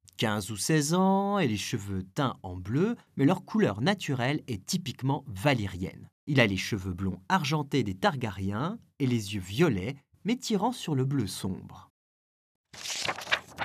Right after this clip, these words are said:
Ce gamin sans poil au menton pourrait avoir toutes les pucelles des sept couronnes avec ou sans cheveux bleus. Ses yeux les feraient fondre. Comme son père, Griff le Jeune avait les yeux bleus,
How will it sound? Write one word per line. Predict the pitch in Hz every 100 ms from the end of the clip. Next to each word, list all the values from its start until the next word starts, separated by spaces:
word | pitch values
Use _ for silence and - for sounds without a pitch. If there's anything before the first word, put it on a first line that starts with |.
| - - - _ _ _ _ _ _ _ _ _ _
Ce | - 127
gamin | 127 170
sans | 185 101
poil | 92 175
au | 104
menton | 95 95 156 170 165
pourrait | 143 143
avoir | 147 117 135
toutes | - 165
les | 110
pucelles | - 135 165 139
des | 98
sept | - 165
couronnes | - 113 139 147
avec | 104 131 160 131
ou |
sans | 135 -
cheveux | 135 131 101 85
bleus. | 90 85 _ _ _
Ses | - 110 98
yeux | 165
les | 123
feraient | 92 127 95
fondre. | - 90 87 90 - _ _ _ _ _ -
Comme | 240
son | - 180
père, | 170 226 226 190 151
Griff | 160 208
le | 185
Jeune | 147 190 214 139
avait | 123 139
les | 113 98
yeux | 104
bleus, | 95 98 98